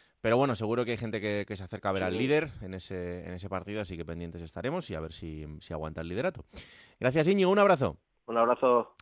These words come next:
Speaker 1: Chao, chao. Vamos hasta Valencia porque el Levante ha vuelto a empatar este fin de semana. El Levante ha entrado en una zona también un poquito irregular. Empataba a cero,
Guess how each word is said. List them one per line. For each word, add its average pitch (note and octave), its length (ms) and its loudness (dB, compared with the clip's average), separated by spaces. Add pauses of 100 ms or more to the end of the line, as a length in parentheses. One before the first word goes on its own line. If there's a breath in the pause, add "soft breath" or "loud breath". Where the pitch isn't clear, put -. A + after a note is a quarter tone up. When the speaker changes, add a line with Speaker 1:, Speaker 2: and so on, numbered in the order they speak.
(100)
Speaker 1:
Chao, B2 140 2
chao. A#2+ 200 6
Vamos C#3 260 2
hasta D#3+ 180 0
Valencia D#3 440 4
porque D#3+ 480 -2
el B2+ 240 -2
Levante C#3 440 0
ha E3 60 6
vuelto D3+ 220 2
a - 20 2
empatar C#3+ 340 2
este A#2+ 200 -6
fin C3+ 120 -10
de B2 80 -6
semana. C3 300 -4
El A2+ 60 -2
Levante C#3 260 -2
ha G3 40 0
entrado F#3+ 240 0
en D#3+ 60 -2
una D3+ 160 -2
zona D3 240 -6
también C#3 240 -4
un C3 100 -6
poquito B2+ 320 -4
irregular. B2+ 480 0 (380 soft breath)
Empataba A2 420 2
a D#3 40 6
cero, F3+ 420 2